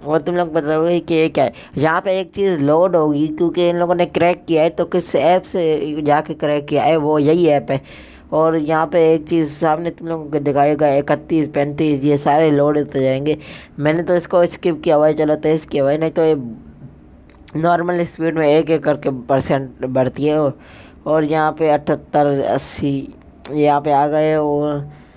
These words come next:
यहाँ पे चले गए यार, Chinese में लिखा है, कोई अच्छा तो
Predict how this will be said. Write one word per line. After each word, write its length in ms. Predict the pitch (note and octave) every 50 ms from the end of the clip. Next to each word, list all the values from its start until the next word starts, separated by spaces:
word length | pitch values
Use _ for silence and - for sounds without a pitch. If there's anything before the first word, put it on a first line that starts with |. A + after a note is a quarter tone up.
| - - - - - - -
यहाँ 300 | - G3 F3+ E3 E3 E3+
पे 140 | E3 - D#3+
चले 200 | - F3 F#3 F3+
गए 100 | F#3 F#3+
यार, 280 | F#3+ G3 G#3 G#3+ A3 - - -
Chinese 460 | E3+ E3 F3 F3 F3 F#3 F#3+ F#3 F#3
में 100 | G3 F#3
लिखा 240 | F3 F3 - F#3+ F#3
है, 120 | G#3+ A3+
कोई 200 | G#3+ G3+ F#3 E3
अच्छा 360 | D3+ D3 - F3+ F3+ F3+ F3
तो 140 | E3 F#3